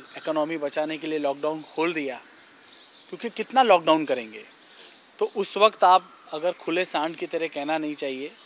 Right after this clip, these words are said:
मैं youngsters को कहूँगा कि मुझे ख़राब लगता है जब मैं देखता हूँ कि दस दस, छः छः लोग, सात-सात जन बातें कर रहे हैं, हंस रहे हैं। देखिए, ज़िंदगी जीनी है, लेकिन सच्चाई ये है कि जैसे हम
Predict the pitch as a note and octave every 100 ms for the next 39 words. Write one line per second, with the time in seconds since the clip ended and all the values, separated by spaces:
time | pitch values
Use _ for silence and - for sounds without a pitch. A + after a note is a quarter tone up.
0 | - C3+ C3+ C#3 C#3 - D#3+ C#3+ E3 C#3+
1 | C3+ C3+ C#3 C3+ C#3 C3 A#2 G#2 - -
2 | C3+ C3+ D3+ - C3+ D3+ D3 C3 C#3+ B2
3 | C#3 C#3 B2+ B2+ - C3+ C3 C3 B2+ -
4 | - - - - C3+ C3+ B2+ C#3 C3+ -
5 | C#3 - C3+ C3+ C3+ - C3 - C3+ B2
6 | C3+ C3 A#2+ - - - - - - B2
7 | C3 C3 D3 - C3 C3 C3 B2+ A#2+ B2+
8 | C3+ C3 C#3 D3+ E3 D3+ D#3+ E3+ E3+ C3+
9 | C#3 D3+ A#2+ A#2+ C3+ - F#3+ F#3+ - -
10 | - - D#3 - E3+ F#3 E3+ E3+ E3+ F3
11 | E3+ - - - - E3+ C#3+ D3 D3 -
12 | F#3+ E3+